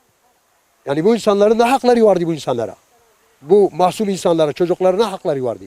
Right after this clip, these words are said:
Şehitliğimizin yeri Sayın Hulusi Bey valimiz yaptı. Allah razı olsun. Çok minnettarım ona. Çok teşekkür ediyorum. Kurban Bayramı'nı da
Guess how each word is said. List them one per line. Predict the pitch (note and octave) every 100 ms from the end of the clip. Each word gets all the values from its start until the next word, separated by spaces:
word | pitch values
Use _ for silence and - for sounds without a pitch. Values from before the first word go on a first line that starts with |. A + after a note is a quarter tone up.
| F2+ _ _ _ _ - - - -
Şehitliğimizin | - - D#3+ E3+ F#3 F3+ F3 F#3
yeri | G3+ F#3 G3+ G#3+ - _ _ -
Sayın | - D#3 F3 G#3 G3 _ _
Hulusi | - D#3+ D#3 F#3+
Bey | D#3+ E3
valimiz | D3+ D3+ D#3 C#3
yaptı. | C3 - C3 C3+ _ _ _ _ _ _ _ _ _ _ _ _ _ _ _ _ _ _ _ _ _ _ _ -
Allah | D3+ F3+
razı | E3+ D3+
olsun. | E3+ - C#3 D3 _ _ _
Çok | - F3
minnettarım | D#3+ D3+ D3 E3+ D#3+
ona. | C3 A2+ C3+ D3 _ _ _
Çok | - E3+
teşekkür | E3 D3 D3+ F3+
ediyorum. | D#3 C3 B2+ B2+ D3 _ _ _ _ _ _ _ _
Kurban | - C#3 D#3+ F3+
Bayramı'nı | D#3+ D#3+ D#3 F3+
da | F3+ F3+ F3